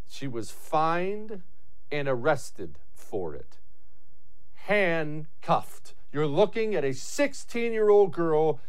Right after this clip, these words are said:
in handcuffs. You know what? One, shame on this country. Two, that girl can play for my team anyway.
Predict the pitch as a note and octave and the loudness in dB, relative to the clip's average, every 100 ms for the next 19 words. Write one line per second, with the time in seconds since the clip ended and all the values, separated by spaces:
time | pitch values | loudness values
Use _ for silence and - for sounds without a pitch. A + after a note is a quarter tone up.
0 | - - C#3+ C3+ G#2+ G#3 A3 F#3 D3 - | -4 -2 -2 -2 0 2 2 2 0 -2
1 | A2 - - - - - - - B2+ E3+ | -2 -2 -4 -4 -4 -4 -2 -2 2 4
2 | G#3+ G#3 G#3 G3 - - G2 D#3 G#3+ C4+ | 6 6 4 2 -2 -2 2 4 6 4
3 | C#4+ C4 - - - - - - B3 A3+ | 2 -2 -4 -2 -2 -2 -2 4 6 6
4 | F3 B2 A2+ A2+ - A#2+ A2+ A#2 A#2+ A#2 | 4 0 -2 -2 -2 -2 -2 -2 -2 -2
5 | - G#3+ A3+ A#3+ C4 C4 - - - - | -2 0 2 0 -2 -2 -4 -4 -4 -4
6 | - - - A#2 B2 B2 A#2+ - F#2 A2 | -4 -2 -2 -2 -2 0 -2 -2 -2 -2
7 | G#2 F#2+ G#2 A2 - G2+ F2 E2+ G2+ F#2 | -2 -2 -2 -2 -4 -4 -4 -4 -4 -4
8 | D#2 C2+ | -4 -4